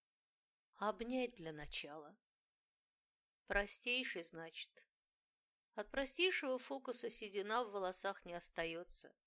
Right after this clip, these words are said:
С простейшим не требуется глубокое погружение в переживание объекта.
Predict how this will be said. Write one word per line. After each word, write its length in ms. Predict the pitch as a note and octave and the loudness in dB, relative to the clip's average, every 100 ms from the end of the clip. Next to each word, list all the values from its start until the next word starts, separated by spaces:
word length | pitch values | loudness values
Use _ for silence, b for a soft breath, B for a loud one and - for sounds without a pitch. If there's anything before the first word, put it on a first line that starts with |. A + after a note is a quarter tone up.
| _ _ _ _ _ - | _ _ _ _ _ -10
С 100 | - | -6
простейшим 760 | - F#3 - B3 C4+ C4 F#3+ F#3 | 0 0 0 2 2 2 0 -4
не 100 | F#3+ | -6
требуется 680 | B3 C4 C#4 A#3 A3+ - | -2 -2 0 -2 -2 -2
глубокое 720 | F3 A3+ A#3 A3 G#3+ F#3 F3 E3 | -4 -4 -2 0 0 0 2 0
погружение 800 | E3+ E3 F#3 F#3 A3+ A#3+ E3+ D#3+ | 0 -2 -2 -2 0 -2 -4 -10
в 80 | - | -8
переживание 920 | F3 E3+ D#3+ E3 D#3+ E3+ E3+ E3 E3 | -4 -2 -2 -2 -2 -2 -4 -8 -6
объекта. 840 | F3+ E3 F3 D#3+ E3 D#3 - D3 | -2 -2 -4 -6 -6 -6 -10 -12